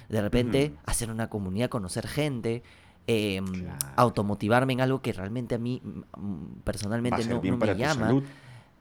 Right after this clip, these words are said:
Speaker 1: Y hacer bien para tu salud. O sea, nosotros olvidamos un poco eso y llenamos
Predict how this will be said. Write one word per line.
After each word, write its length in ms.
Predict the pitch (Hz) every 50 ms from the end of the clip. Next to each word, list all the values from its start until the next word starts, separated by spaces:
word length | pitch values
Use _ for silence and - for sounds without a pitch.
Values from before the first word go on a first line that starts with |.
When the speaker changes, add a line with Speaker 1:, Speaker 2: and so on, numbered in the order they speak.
| - - _ _ _ _
Speaker 1:
Y 100 | - 120
hacer 320 | 110 - - - 180 180 170
bien 220 | 160 156 165 160
para 180 | - 156 151 139
tu 80 | - 101
salud. 340 | - - 90 95 110 101 -
O 40 | 85
sea, 200 | - 107 101 - - - - - - - - _ _ - - _ _ _ _ _ _ _ _ _ _ _ _ _ _ _ -
nosotros 540 | 131 127 127 - - 185 - 196 214 208 -
olvidamos 640 | - 127 113 107 113 117 147 202 202 202 190 - 185
un 80 | 180 156
poco 220 | 175 170 - - 98
eso 200 | - - - -
y 120 | - 123 107
llenamos 560 | 101 104 101 120 131 135 139 147 151 -